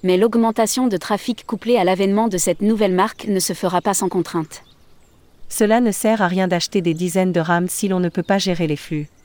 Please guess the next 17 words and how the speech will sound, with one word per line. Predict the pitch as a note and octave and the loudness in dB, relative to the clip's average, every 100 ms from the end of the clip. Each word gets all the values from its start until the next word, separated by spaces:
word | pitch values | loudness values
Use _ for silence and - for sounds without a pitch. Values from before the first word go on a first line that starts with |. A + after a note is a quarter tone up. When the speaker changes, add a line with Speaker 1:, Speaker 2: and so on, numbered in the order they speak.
| _ - | _ 0
Speaker 2:
Une | G3+ | 2
partie | A3+ A3+ - A3 | 2 0 -2 -2
de | F#3 | 0
notre | F3+ - | -2 -4
travail | - G3+ F3 D#3+ D#3+ | -6 -4 -2 -2 -2
consistera | G#3 - G#3+ - A3+ | -6 -4 -8 -2 -2
à | E3+ | 0
améliorer | F3+ G3 F#3 F3+ F#3 | 0 0 0 -2 -2
le | D#3 | 0
débit | F3 E3 F#3 | -2 -2 -4
dans | E3+ | -2
les | E3 | -2
différents | D#3+ G3 G#3 G3 F#3 | -4 -4 -2 -2 -2
terminaux. | E3+ E3 D#3 C#3+ - _ _ - | -2 -2 -2 -4 -8 _ _ -2
Speaker 1:
Analyse | G#3+ G#3+ A3 A3 | 0 2 0 0
Alain | G3 F#3+ | 2 0
Krakowicz. | G3+ F#3+ F#3 F3+ E3+ - - | -2 -4 -4 -4 -4 -8 -8